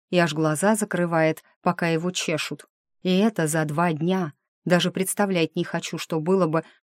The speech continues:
если б мы на самом деле на две недели пропали. Вообще, смотрю, драконы чудику гораздо больше нравятся, чем обычные маги. Вот уже второму дракону позволяет себя гладить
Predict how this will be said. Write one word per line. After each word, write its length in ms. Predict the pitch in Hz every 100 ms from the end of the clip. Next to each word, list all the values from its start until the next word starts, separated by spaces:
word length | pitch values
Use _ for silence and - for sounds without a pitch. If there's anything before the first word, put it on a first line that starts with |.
| -
если 300 | 190 185 180
б 40 |
мы 120 | 180
на 140 | 175 160
самом 380 | - 175 160 160
деле 300 | 185 175 156 _
на 160 | 180 170
две 200 | 165 170
недели 420 | 175 170 156 156
пропали. 600 | - 170 - 151 147 147 _ _ _ -
Вообще, 380 | 175 185 - 170
смотрю, 400 | - 165 180 165
драконы 540 | 156 160 - 185 180
чудику 500 | - 175 156 - 160 _ -
гораздо 420 | 175 165 156 165
больше 360 | 160 160 - 165
нравятся, 540 | 160 202 180 - 214 - -
чем 240 | - 180
обычные 520 | 170 165 - - 165
маги. 400 | 170 175 147 147 - _ _ _
Вот 220 | - 208 196
уже 160 | 185
второму 460 | 185 - 180 175 170
дракону 500 | 160 165 - 269 277
позволяет 540 | 185 160 160 160 160
себя 300 | - 170 160
гладить 460 | 151 180 226 240